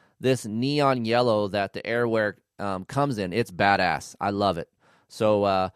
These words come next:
they are getting better with their designs and their colors. And Doug Dubach has been an O'Neal rider for eighty-five years. He still loves the gear. And if that tells you something right there, Doug is, uh, a gnarly, gnarly test guy. He's ridden more laps than anyone on earth,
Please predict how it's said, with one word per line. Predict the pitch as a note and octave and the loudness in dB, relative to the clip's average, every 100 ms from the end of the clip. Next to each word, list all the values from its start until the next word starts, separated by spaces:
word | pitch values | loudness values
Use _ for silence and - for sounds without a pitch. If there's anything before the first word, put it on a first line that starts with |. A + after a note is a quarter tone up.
| _ _ | _ _
they | - | 0
are | A#2 | 0
getting | G#2 B2 A2+ | 0 -2 -2
better | F#2+ A#2 A#2+ | 2 4 4
with | A2 G#2+ | 0 -2
their | |
designs | F#2+ F#2 C3+ D#3+ D3+ D3 | -6 -2 0 2 2 0
and | A#2 | -2
their | G2 | -6
colors. | - D3 D3 C#3+ C3+ - C3+ | 0 2 4 4 2 -4 -10
And | A2 A2 G#2 G2+ - | -6 -4 -4 -6 -8
Doug | G2+ C#3 C3 | 2 2 4
Dubach | B2+ C3+ C3+ B2 - | 2 4 6 4 2
has | A#2+ | -2
been | G#2+ A2+ | 0 0
an | G#2 | 0
O'Neal | A#2+ A#2 B2 A#2 | 0 0 2 2
rider | A2+ A2+ A2 | 4 2 0
for | A2 | -4
eighty-five | F#2 A#2 A2 - G#2 F#2 | -6 -6 -8 -2 -2 -2
years. | G2+ D3 D#3+ D3+ C3+ - _ _ _ | -2 0 0 0 -4 -14 _ _ _
He | - | -12
still | G#2 - D3 C3 | -10 2 4 6
loves | B2+ A#2+ G#2 | 4 2 -2
the | G2+ | -6
gear. | A#2+ D3+ C#3+ C#3 _ _ - | -2 0 0 0 _ _ -8
And | G#2 | -6
if | F#2 | 4
that | C#3 D3+ | 6 6
tells | - C3+ D3 C3+ | 4 4 4 4
you | C3 | -2
something | - G#2 G2 G2+ | -4 -6 -4 -4
right | G#2 G#2 | -2 -2
there, | A2+ F#2+ D2+ _ _ _ - | -2 -2 -4 _ _ _ -4
Doug | A#2 C3 C#3 B2 | 4 6 6 2
is, | B2+ A#2+ G2+ G#2+ | 0 0 0 -2
uh, | G2+ F#2+ F2+ F2+ - | 0 2 0 -4 -6
a | G2+ | -4
gnarly, | G#2 A#2 B2+ B2+ A#2 | 0 4 4 4 0
gnarly | G#2+ G#2+ A2+ A2 | 0 2 2 0
test | - B2 A#2+ - | -2 -2 -2 2
guy. | A#2 A#2+ A2 | 4 4 2
He's | G2+ F#2+ | -4 -6
ridden | G2+ G#2 G2+ | -2 -2 0
more | G#2 G#2+ | 0 2
laps | G2+ G#2 - | 2 -2 -4
than | F2 | -8
anyone | A2 A2+ A2 G#2 | -4 -2 0 0
on | G2 F2+ | -2 -4
earth, | A#2+ C#3+ D#3 - | 0 2 2 -2